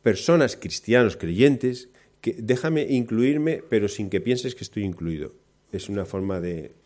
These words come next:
ah, piensa lo que quieras. Cada uno, ¿vale? Hay personas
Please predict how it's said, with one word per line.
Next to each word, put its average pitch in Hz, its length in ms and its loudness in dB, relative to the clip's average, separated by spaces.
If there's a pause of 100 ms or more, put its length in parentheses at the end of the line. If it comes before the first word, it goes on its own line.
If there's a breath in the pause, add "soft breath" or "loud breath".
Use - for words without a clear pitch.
(200)
ah, - 240 -14 (300)
piensa 90 260 -4
lo 71 120 -14
que 73 80 -14
quieras. 67 280 -16 (680 soft breath)
Cada 90 180 -2
uno, 82 240 -4 (180)
¿vale? 123 300 0 (180 loud breath)
Hay 165 200 6
personas 196 640 8